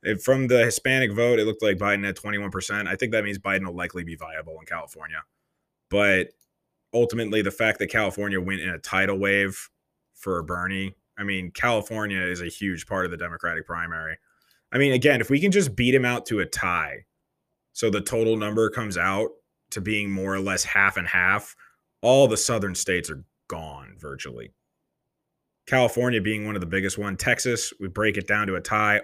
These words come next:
also a southern th-, state. You're gonna get a lot of his, yeah, like, Hispanic votes to offset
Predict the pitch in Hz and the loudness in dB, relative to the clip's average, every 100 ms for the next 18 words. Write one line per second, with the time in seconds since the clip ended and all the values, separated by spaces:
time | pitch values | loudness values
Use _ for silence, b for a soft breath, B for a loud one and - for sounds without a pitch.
0 | - 101 98 110 95 - 104 98 90 - | 0 0 0 -2 -2 -2 -2 -4 -6 -12
1 | _ - - 110 73 82 101 101 104 92 | _ -6 2 2 0 -4 -2 0 0 0
2 | 98 95 95 - 107 110 90 98 - 120 | -2 -2 -6 -4 2 2 0 -4 0 2
3 | 120 90 101 110 - 76 104 110 113 113 | 4 2 0 0 0 0 -2 0 4 4